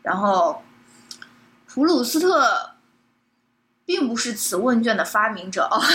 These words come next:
<laughs> 刚刚说了，这个是他发明。普鲁斯特并不是此问卷的发明者，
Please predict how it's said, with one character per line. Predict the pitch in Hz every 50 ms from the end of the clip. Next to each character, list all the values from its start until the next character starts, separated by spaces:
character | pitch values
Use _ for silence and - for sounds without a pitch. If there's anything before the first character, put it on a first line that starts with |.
| - 381 381
<laughs> | 311 - 339 - - -
刚 | 311 269 262 269
刚 | 254 254 330 330
说 | - - 254 240
了， | 226 190 - - -
这 | - 254
个 | 202 226
是 | 214 - -
他 | - - - - 330 -
发 | 277 381 - 392 415 415
明。 | 403 370 320 269 233 233 - _ - - - - - _ _ _ _ _ -
普 | 240 277
鲁 | 277 247 226
斯 | 240 269
特 | 269 285 262 247
并 | 240 349 370 - 247
不 | 254
是 | 233 - 240 208
此 | - - - 170 170
问 | 180 196
卷 | 214 196
的 | 170 185
发 | - 208 202 190
明 | 190 190 185
者， | 180 175 -